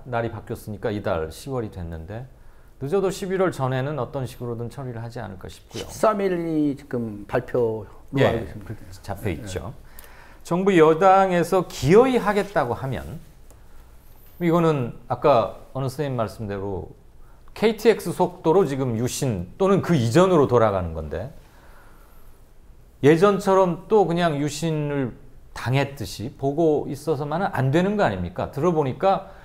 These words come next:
Speaker 1: 우리만의 문제가 아니라 우리 다음 세대고 우리 다음 세대의 민주주의와 그들의 삶에 관한 문제니까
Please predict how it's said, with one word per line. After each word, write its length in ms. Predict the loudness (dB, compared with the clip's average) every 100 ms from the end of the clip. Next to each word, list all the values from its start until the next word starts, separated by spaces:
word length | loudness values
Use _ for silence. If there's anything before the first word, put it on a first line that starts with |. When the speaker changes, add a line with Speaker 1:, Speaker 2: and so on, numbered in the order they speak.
| -10
Speaker 1:
우리만의 520 | -2 2 4 6 4 2
문제가 440 | 0 2 4 4
아니라 240 | 2 2
우리 220 | 2 0 -2
다음 400 | -2 -2 0 -4
세대고 640 | -4 -2 -2 -4 -8 -12 -16 -20 -10
우리 180 | -8 -6
다음 340 | -2 -2 -2
세대의 580 | -6 -4 -4 -2 -4 -8 -14 -8
민주주의와 880 | -4 -2 -2 -4 -2 -2 -2 -2 -4
그들의 320 | -6 -4 -4
삶에 400 | -2 -2 -2 -2
관한 300 | -2 -2 -4
문제니까 520 | -8 -10 -12 -14 -16